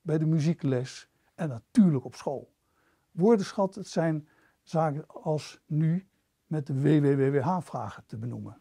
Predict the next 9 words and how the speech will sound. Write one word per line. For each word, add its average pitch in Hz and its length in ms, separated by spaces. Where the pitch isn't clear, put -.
Wat, 131 520
waarom, 147 640
wie, 156 380
welke, 143 520
hoe? 170 240
Heeft 131 200
het 156 140
een 175 100
naam? 220 400